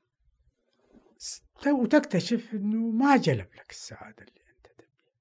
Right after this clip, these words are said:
آه، مش ال-،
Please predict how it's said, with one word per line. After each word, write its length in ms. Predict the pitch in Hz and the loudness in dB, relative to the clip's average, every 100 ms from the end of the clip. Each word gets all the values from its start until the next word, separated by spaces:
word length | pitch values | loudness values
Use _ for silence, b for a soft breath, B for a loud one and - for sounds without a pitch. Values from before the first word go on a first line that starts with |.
| _ _ _ _ _ _ _ _ _ _ _ _ _ _ 185 | _ _ _ _ _ _ _ _ _ _ _ _ _ _ -10
آه، 340 | 190 131 120 135 | -8 -8 -12 -8
مش 460 | 196 202 - - _ _ _ _ _ _ _ _ _ _ 214 | -6 -6 -12 -20 _ _ _ _ _ _ _ _ _ _ -20
ال-، 560 | 170 170 180 175 180 | -16 -8 -4 -4 -4